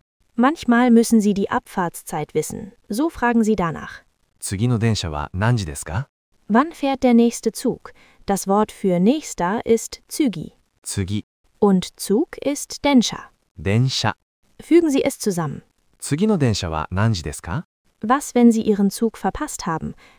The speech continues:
Speaker 1: Keine Panik. Fragen Sie, wann der nächste fährt.
Speaker 2: Tsugi no wa nanji ni demasu ka?
Speaker 1: Wann fährt der nächste ab? Das Wort für abfahren ist demasu.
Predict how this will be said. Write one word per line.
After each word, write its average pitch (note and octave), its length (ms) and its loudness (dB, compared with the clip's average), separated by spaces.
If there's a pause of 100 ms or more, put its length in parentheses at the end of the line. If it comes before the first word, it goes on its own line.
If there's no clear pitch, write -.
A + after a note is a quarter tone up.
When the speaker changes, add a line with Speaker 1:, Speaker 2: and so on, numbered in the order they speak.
(100)
Speaker 1:
Keine G3+ 280 2
Panik. - 640 -10
Fragen C4+ 360 2
Sie, B3 180 2
wann A#3 200 6
der B3 100 6
nächste B3 400 2
fährt. - 420 -12 (320)
Speaker 2:
Tsugi D#3 300 -2
no F#3+ 120 4
wa F2 280 0
nanji D#3 380 2
ni F#2 100 0
demasu D#2+ 320 -2
ka? A#2+ 220 -4 (400)
Speaker 1:
Wann C4+ 260 4
fährt A#3+ 320 0
der A3 80 4
nächste A#3 460 2
ab? - 180 -12 (400)
Das G3 200 0
Wort G3 240 2
für F3+ 300 0
abfahren F#3+ 640 2
ist - 460 -2
demasu. A3+ 580 6